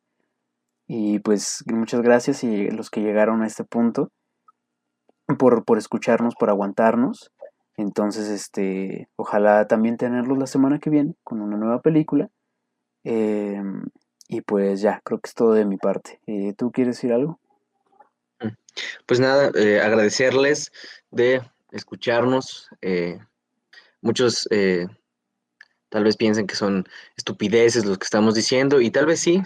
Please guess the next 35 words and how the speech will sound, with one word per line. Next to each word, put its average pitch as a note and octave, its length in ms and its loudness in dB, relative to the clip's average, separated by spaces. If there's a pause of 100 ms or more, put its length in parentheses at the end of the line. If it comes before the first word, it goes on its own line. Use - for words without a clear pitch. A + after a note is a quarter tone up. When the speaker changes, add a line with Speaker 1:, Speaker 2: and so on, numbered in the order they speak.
Speaker 2:
tal C#3 140 -2
vez C#3 120 -2
sí C3 120 -8
son C3+ 160 -8
estupideces, A#2+ 800 0 (460)
em, G2+ 760 2 (180)
de G2+ 180 0
dos G#2 600 2 (580)
jóvenes, A#2 480 4
de G#2 60 2
dos G#2 160 6
muchachos G2 840 -4 (380)
que, G2 360 -4
pues, G2 120 -6
no A2+ 100 0
saben B2+ 320 2
aún A#2+ 180 4
nada A#2+ 200 4
de G#2 100 4
la F2+ 120 -2
vida, A2 420 -2 (520)
pero C#3+ 340 2
que C#3+ 140 -2
nos G2 200 0
gusta A2+ 280 -2
compartir G2 540 -2
lo G2 180 0
que - 100 -10
pensamos G2 580 -6
y B2+ 340 -2 (160)
lo F#2 160 -2
que - 100 -14
sentimos, F2+ 560 -8
obviamente. F2+ 460 -4 (580)
Entonces, G2+ 680 2